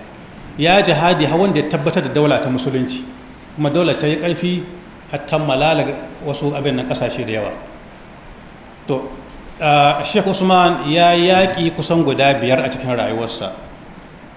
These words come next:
kafin a kafa wannan daula. Amma ba yaƙi guda wanda ya fara zuwa da tsokana ko ya fara kai hari. Sai dai a fara kawo musu hari. Yaƙi ma na farko wanda Allah ba su nasara, kamar wadda ya ba wannan masu yaƙin Badar nasara,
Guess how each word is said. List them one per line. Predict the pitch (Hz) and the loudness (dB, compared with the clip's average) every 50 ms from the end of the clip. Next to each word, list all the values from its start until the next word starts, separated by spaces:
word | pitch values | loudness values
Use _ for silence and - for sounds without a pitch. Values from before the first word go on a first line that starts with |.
| - - - | -20 -8 -4
kafin | - 131 120 147 165 | -2 0 2 2 0
a | 135 | 0
kafa | - 156 127 139 | 0 -2 0 0
wannan | 131 127 120 117 110 | 0 0 0 -2 -2
daula. | 107 110 110 104 98 80 - - - - - - - - - - - | -2 -2 -4 -4 -6 -8 -10 -14 -18 -20 -20 -20 -20 -20 -16 -6 -2
Amma | 131 139 160 170 175 170 165 | 0 0 4 4 4 4 6
ba | 185 175 156 | 6 4 6
yaƙi | 165 180 190 185 180 156 143 | 6 4 4 2 0 0 0
guda | 147 147 185 190 | 2 2 2 2
wanda | 196 196 180 139 | 2 2 2 2
ya | 147 123 - - | 0 0 -2 -2
fara | 160 180 180 175 160 151 131 131 139 127 | 0 0 2 2 2 0 0 -2 -2 -2
zuwa | 143 180 170 143 120 107 104 - - - - - - - | 2 4 4 4 4 2 0 -4 -8 -10 -12 -12 -8 -6
da | 143 | -6
tsokana | 147 - 151 139 135 170 170 165 135 123 - - - - - | -6 -4 -6 -6 -2 -2 -2 0 0 -2 -4 -6 -10 -12 -6
ko | - 156 | -4 -2
ya | 165 151 - | -2 0 0
fara | - 165 165 165 160 160 - | 0 2 2 4 2 2 0
kai | 147 143 143 147 | 0 0 0 0
hari. | 135 - 143 131 113 - - - - - - - - - - - - - - - - - | 0 0 0 0 0 -2 -6 -10 -12 -10 -10 -10 -10 -12 -14 -18 -20 -20 -20 -20 -20 -12
Sai | - - 170 165 | -6 -2 0 2
dai | 170 185 | 2 2
a | 135 113 | 2 2
fara | 143 143 123 | 0 0 0
kawo | - 127 120 123 | 0 -2 -2 -2
musu | 127 123 123 | -2 -4 -4
hari. | 107 110 110 101 - - - - - - - - - - - - - - - - | -4 -4 -4 -6 -6 -10 -14 -16 -18 -18 -20 -20 -20 -20 -20 -20 -20 -10 -2 2
Yaƙi | 175 196 220 - 196 175 | 4 4 4 4 2 2
ma | 170 165 170 | 4 4 4
na | 180 165 | 4 4
farko | 170 185 180 180 190 | 4 4 4 4 4
wanda | 180 202 202 180 - | 4 4 4 4 2
Allah | 180 185 175 160 147 139 - | 2 2 4 4 2 2 4
ba | 151 156 165 | 4 4 4
su | 160 147 | 2 2
nasara, | 127 131 131 - 165 147 139 131 | 0 0 0 2 2 2 2 2
kamar | - 139 165 190 180 | 0 0 2 2 2
wadda | 151 160 | 2 0
ya | 170 | 0
ba | 160 147 143 143 127 120 110 107 - - | 0 0 2 2 2 2 2 -2 -2 -2
wannan | 143 156 160 151 139 131 127 131 123 | -2 -2 0 0 -2 -2 -2 -4 -2
masu | 123 131 131 131 127 | 0 0 0 2 2
yaƙin | 151 160 160 139 123 | 0 0 -2 -2 -2
Badar | 127 143 131 117 | -2 -2 -2 -2
nasara, | 120 131 127 147 143 117 101 | -2 0 2 2 4 4 2